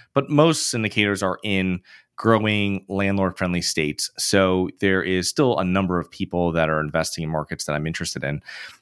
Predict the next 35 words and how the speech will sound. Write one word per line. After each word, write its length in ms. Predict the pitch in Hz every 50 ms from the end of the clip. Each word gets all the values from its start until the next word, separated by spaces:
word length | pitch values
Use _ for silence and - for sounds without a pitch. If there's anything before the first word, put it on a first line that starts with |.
| _ -
And 140 | 131 127
then 100 | 131 139
the 80 | 135 120
second 300 | 127 - 175 - 165 135
thing 140 | - 135 127
I'm 60 | 113
gonna 120 | 107 104 101
go 180 | 90 104 101
through 260 | 95 - 101 98 95 95
is 80 | 92
I'm 80 | 98 98
gonna 80 | 95
find 400 | 90 - - 117 113 113 117 107
in 180 | 104 101 95 85 90 - _
people 320 | - - 110 87 98 98 92
that, 280 | 95 95 92 92 90 - - - - - _ _
doesn't 200 | - 156 175 262
have 120 | 269 262
to 80 | 269 -
be 180 | 160 135 135 135
that 140 | 120 104
they 120 | 87 113 107
were 120 | 101 95
syndicators 640 | - - - - 101 110 104 - 120 117 113 117 117
for 100 | - -
so 140 | - - 120
many 160 | 117 117 113
years. 320 | 110 113 113 113 113 - -
It's 140 | 107 - -
that 160 | 110 104 98
they've 160 | 107 98 87
been 220 | 101 98 95 87
real 180 | 82 92 98 101
estate 200 | 98 - - 101
investors 640 | 85 82 78 76 76 - - - - - - -